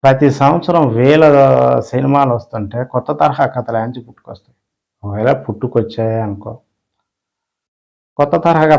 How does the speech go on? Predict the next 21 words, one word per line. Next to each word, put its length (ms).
ప్రయత్నం 480
చేస్తే 360
సినిమా 280
బాలేదు 560
అని 180
క్రిటిక్స్ 500
తోటి 220
గోల. 220
అది 180
ప్రేక్షకుడికి 760
చేరే 400
లోపే, 400
ఆ 140
సినిమా 500
రిలీజ్ 460
అయ్యే 220
లోపే 400
ఆ 80
సినిమా 340
రివ్యూలు 440
వస్తున్నాయి. 400